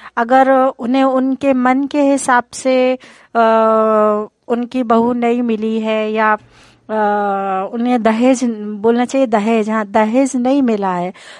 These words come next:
तो उसके लिए वो परेशान करती हैं, शारीरिक पीड़ा उन्हें पहुंचाती हैं। आज भी उन्हें मारा पीटा जाता है हमारे स-, हमारे देश में। और मानसिक तौर से टोचा तो किया ही जाता है, शारीरिक टोचा भी उन्हें किया जाता है। अ,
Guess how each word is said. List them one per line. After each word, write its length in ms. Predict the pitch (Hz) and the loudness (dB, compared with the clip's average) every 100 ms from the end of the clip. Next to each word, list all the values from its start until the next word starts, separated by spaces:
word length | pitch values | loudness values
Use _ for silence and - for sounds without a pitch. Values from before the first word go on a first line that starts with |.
| _ | _
तो 160 | 285 302 | 2 2
उसके 380 | 294 - 381 330 | 0 0 0 2
लिए 180 | 302 | 0
वो 160 | 262 262 | 2 0
परेशान 680 | 247 233 233 - 220 226 226 | 2 0 -2 0 0 0 -2
करती 380 | 226 208 - 214 | -6 -6 -8 -6
हैं, 240 | 214 214 | -6 -6
शारीरिक 540 | - 214 214 220 226 - | -2 0 0 -2 -4 -6
पीड़ा 300 | 226 220 214 | -4 0 0
उन्हें 200 | 214 214 | 0 -2
पहुंचाती 640 | - 208 208 208 185 - 226 | -4 -6 -4 -4 -4 -6 -8
हैं। 280 | 220 202 202 - - - 240 | -6 -6 -8 -12 -20 -6 0
आज 300 | 254 269 262 | 2 2 2
भी 180 | 302 | 2
उन्हें 320 | 311 302 294 285 | 2 2 0 -2
मारा 480 | 247 247 233 269 | -2 0 0 0
पीटा 420 | 285 285 269 269 240 | -2 -4 -4 -4 -2
जाता 400 | 214 190 - 208 | -4 -6 -4 -6
है 180 | 202 | -4
हमारे 320 | 190 190 180 175 | -6 -8 -8 -10
स-, 160 | - | -8
हमारे 460 | 185 180 208 214 214 | -6 -4 -4 -2 -2
देश 360 | 185 180 - 196 | -4 -6 -6 -12
में। 180 | 180 - - - - - _ | -12 -14 -20 -20 -20 -20 _
और 460 | 233 240 247 247 240 | 2 4 6 4 2
मानसिक 480 | 240 233 233 294 - | 0 0 -2 -8 -2
तौर 200 | 269 269 | 0 0
से 160 | 285 | -2
टोचा 340 | 277 269 285 277 | 0 0 2 0
तो 140 | 294 | -2
किया 280 | - 294 294 | 0 2 4
ही 220 | 277 302 | 2 0
जाता 360 | 262 208 - 226 | 0 0 -2 -4
है, 320 | 220 294 381 _ _ _ | -4 -6 -8 _ _ _
शारीरिक 460 | 269 233 247 247 302 _ | 0 0 0 -2 -8 _
टोचा 400 | 262 233 - 277 | 0 0 2 0
भी 180 | 254 311 | 2 2
उन्हें 280 | 320 302 269 | 2 0 -2
किया 300 | 254 240 214 | 0 0 0
जाता 380 | 208 185 214 | -2 -4 -6
है। 260 | 196 190 180 | -8 -6 -8
अ, 1120 | - - - _ _ - 220 214 214 202 214 | -12 -20 -20 _ _ -4 0 2 2 0 -4